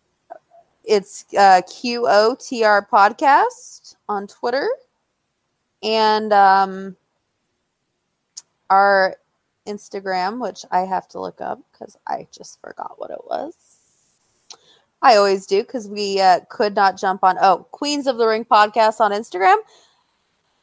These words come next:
because I have to finalize if we're gonna have a guest or not. We might. We might. We'll let you guys know. If not, you'll just hear Jen and I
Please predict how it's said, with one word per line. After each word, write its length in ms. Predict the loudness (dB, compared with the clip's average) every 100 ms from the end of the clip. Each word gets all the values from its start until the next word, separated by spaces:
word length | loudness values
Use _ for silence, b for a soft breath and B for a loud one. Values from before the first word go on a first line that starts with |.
| _
because 300 | -2 2 4 6
I 80 |
have 200 | 6 6 2
to 80 |
finalize 960 | 2 4 6 6 6 6 6 2 -4 -14 B B B B B B _ _ -10
if 240 | -10 -8
we're 120 | -4 -2
gonna 140 | -2
have 120 | -2
a 60 | 0
guest 320 | 0 0 -4
or 60 | 0
not. 320 | 0 0 -4 _ _ _ _ _ _ -10
We 160 | -8 -4
might. 440 | -2 0 -2 -8 _ _ _ _ _ _ _ _ _ _ _ _ _ _
We 460 | -10 -8 -6 -8 -6
might. 360 | -6 -6 -8 -14 _ _ _ _ _ _ _ _ _ _ _ _ _ 0
We'll 240 | 4 4
let 160 | 4 2
you 100 | 2
guys 320 | 4 4 2
know. 220 | 2 4
If 220 | 2 0 4
not, 240 | 4 4
you'll 160 | 2 0
just 240 | -2 -2
hear 140 | -2
Jen 280 | 0 2 2
and 100 | 4 4
I 360 | 4 4 0